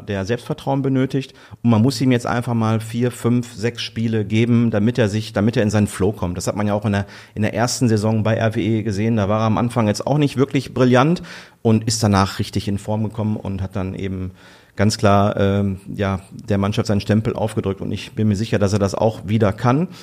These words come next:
Man hat sich bewusst für ihn entschieden, man hat ihn geholt, äh, man hat viel dafür investiert, äh, musste viel Überzeugungsarbeit leisten.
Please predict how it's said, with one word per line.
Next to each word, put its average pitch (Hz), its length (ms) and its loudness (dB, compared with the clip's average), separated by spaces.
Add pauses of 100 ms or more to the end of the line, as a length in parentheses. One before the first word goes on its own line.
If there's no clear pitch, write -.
(300)
Man 98 140 0
hat 110 120 2
sich 113 140 -4
bewusst 120 380 2
für - 120 -6
ihn 120 200 0
entschieden, 170 500 -2
man 110 140 2
hat 107 160 -2
ihn 117 100 0
geholt, 143 680 0
äh, 117 360 2
man 113 220 -2
hat 110 160 -4
viel 127 300 -2
dafür 120 260 0
investiert, 139 720 0
äh, 104 140 2
musste 113 280 0
viel 127 180 -2
Überzeugungsarbeit 120 880 2
leisten. 104 440 0